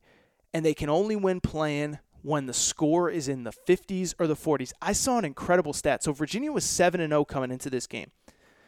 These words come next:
Of their eight games now, including on Wednesday night against Purdue in a loss, of their eight games, in four of them, they've scored less than fifty points. Now, it's great that you play all this defense,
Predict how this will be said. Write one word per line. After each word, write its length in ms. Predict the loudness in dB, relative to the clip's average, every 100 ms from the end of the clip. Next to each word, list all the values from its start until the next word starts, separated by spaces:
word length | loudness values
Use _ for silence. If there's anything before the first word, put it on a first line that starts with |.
| _ _ _ _ _ _
Of 140 | 2 4
their 180 | 0 0 _
eight 200 | -8 -8 _
games 340 | -2 0 -2 -4
now, 280 | -4 -4
including 560 | -6 -4 0 2 0 0
on 280 | 2 2 2
Wednesday 380 | 0 2 2 2
night 260 | 2 0 -2
against 380 | -2 -2 -4 -2
Purdue 420 | 0 4 2 2
in 140 | 0
a 60 | 2
loss, 380 | 2 2 0 -10 -20 -20 _ _ _ _ _ _ _ -6 0
of 160 | 2
their 160 | 4 2 0
eight 260 | -4 -4 -2
games, 460 | -2 0 -4 -10 -16 -20 -20 _ _ _ _ -2
in 160 | -2
four 560 | -2 -10 2 4 6 6
of 160 | 4 2
them, 320 | -2 -4 -10 _ _ _ _ 2
they've 180 | 4 4
scored 340 | 4 6 6
less 460 | 4 2 0 -2 -8 -6
than 180 | -4 -4
fifty 680 | -6 -2 -2 -4 -12 -12 _ _ -12
points. 460 | -6 -6 -8 -20 -20 _ _ _ _ _ -2
Now, 160 | 4 4
it's 80 |
great 300 | 6 4 4
that 120 | 2 0
you 80 |
play 220 | 4 6 8
all 120 | 6
this 140 | 2
defense, 480 | 0 -2 0 -4 -8